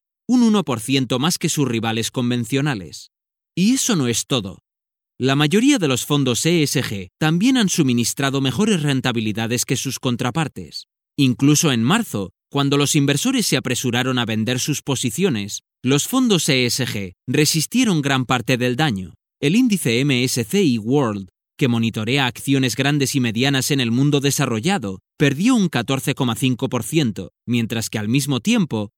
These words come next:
el sesenta y dos por ciento de los fondos E S G de gran capitalización batieron la media. Seguramente, esto va en contra de la narrativa. En tiempos de crisis,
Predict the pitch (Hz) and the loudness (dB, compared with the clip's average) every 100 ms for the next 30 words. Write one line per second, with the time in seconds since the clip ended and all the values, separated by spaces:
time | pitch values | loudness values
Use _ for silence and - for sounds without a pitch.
0 | _ 131 127 151 139 139 139 147 233 - | _ -2 0 0 0 0 2 0 0 -2
1 | 160 - 135 127 131 120 110 - 143 135 | -2 0 0 0 0 -2 -4 -2 -2 0
2 | 117 135 196 151 - 120 104 92 - 117 | 0 2 2 2 0 -4 -6 -10 -6 -2
3 | 117 120 135 127 135 131 123 117 117 - | 0 0 0 0 -2 -2 -2 -2 -4 -2
4 | 214 113 110 - 127 131 - 208 220 165 | 0 0 -2 -6 -4 -4 0 0 0 0
5 | 135 131 139 95 67 - _ _ _ _ | 0 0 -2 -4 -10 -18 _ _ _ _
6 | _ _ _ _ _ _ _ _ _ _ | _ _ _ _ _ _ _ _ _ _
7 | - 180 196 294 143 117 110 104 92 _ | -2 2 4 4 4 2 -2 -6 -10 _
8 | - 240 - 196 127 120 - 196 208 190 | -4 -2 0 0 2 0 0 0 2 0
9 | 151 143 131 127 120 117 143 85 - _ | 0 0 0 0 -2 -2 -4 -4 -12 _
10 | _ _ - 123 104 127 120 135 113 117 | _ _ -4 -2 0 0 0 -2 -2 -2
11 | 202 233 - 104 - | 0 0 0 -6 -8